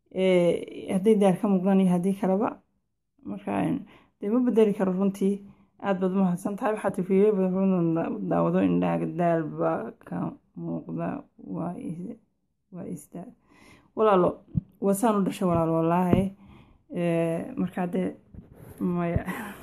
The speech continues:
<laughs> Idinkaas wuxuu yidhi, "Indhahaaga daal baa ka muuqda," buu yidhi. Marka, een, walaal, waa saan u dhashay, wallaahi, waan hurday.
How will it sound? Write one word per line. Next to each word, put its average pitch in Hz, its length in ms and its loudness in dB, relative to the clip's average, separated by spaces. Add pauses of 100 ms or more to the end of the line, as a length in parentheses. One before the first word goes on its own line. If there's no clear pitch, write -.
(760)
<laughs> - 1120 -20
Idinkaas 220 420 2
wuxuu 233 120 4
yidhi, 208 80 10
"Indhahaaga 208 380 6
daal 226 260 12
baa 175 160 -14
ka 196 100 -18
muuqda," 180 260 -16
buu 180 120 -16
yidhi. 185 240 -10 (440)
Marka, 214 280 -2
een, 160 300 -4 (320)
walaal, 196 340 0
waa 202 140 4
saan 208 240 2
u 202 80 2
dhashay, 196 260 2
wallaahi, 190 320 4
waan 196 200 6
hurday. 196 600 0